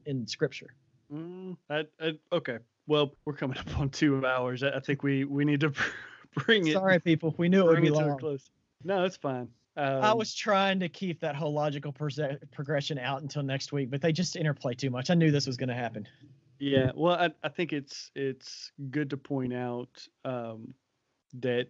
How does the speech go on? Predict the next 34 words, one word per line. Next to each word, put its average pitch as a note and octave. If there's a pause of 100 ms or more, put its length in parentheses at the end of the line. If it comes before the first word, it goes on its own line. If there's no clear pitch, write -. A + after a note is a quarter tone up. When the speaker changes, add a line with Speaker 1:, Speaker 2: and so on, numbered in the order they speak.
Speaker 2:
we, C#3
we C#3
both D#3+
acknowledge A#2
and B2+
we B2+
both C#3
recognize A#2
that A#2+
the B2+
condition C3
of A#2
man A2+ (640)
is B2+ (160)
so C#3
very B2+
impactful A#2 (420)
in C3
these A#2+
other A2
areas. A2 (260)
Speaker 1:
Absolutely. B2
Speaker 2:
Right. A2+
The, B2+
the, B2+
the B2
T, D3 (920)
i-, D3
is, C3+
I C3
would C#3
see B2
total C3+
depravity B2